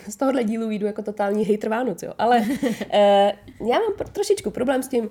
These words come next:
Speaker 1: českým jídlem celkově, jo. I s tou štědrovečerní večeří.
Speaker 2: Hmm.
Speaker 1: Ale, eh,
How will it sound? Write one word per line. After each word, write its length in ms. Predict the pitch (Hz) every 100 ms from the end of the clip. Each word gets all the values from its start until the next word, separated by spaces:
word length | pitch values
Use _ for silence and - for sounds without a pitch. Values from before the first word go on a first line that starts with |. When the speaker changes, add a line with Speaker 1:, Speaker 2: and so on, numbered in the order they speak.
| - -
Speaker 1:
českým 340 | 262 - 262
jídlem 240 | 202 226 254
celkově, 420 | 196 196 277 151
jo. 100 | 160 190 _
I 40 | 202
s 80 | -
tou 140 | 214
štědrovečerní 600 | - 196 196 196 202 202
večeří. 300 | 175 254 220
Speaker 2:
Hmm. 140 | 170 - - - -
Speaker 1:
Ale, 640 | 202 202 208 202 196 202 -
eh, 300 | - 185 180